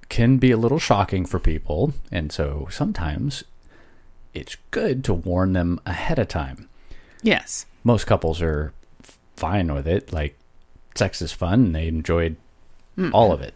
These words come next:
Speaker 1: But it's good to, uh, come prepared.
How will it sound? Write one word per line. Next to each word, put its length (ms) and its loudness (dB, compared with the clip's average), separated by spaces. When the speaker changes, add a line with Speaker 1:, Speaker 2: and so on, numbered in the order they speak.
Speaker 1:
But 200 4
it's 220 -6
good 360 -4
to, 400 -4
uh, 220 -8
come 280 -2
prepared. 640 -2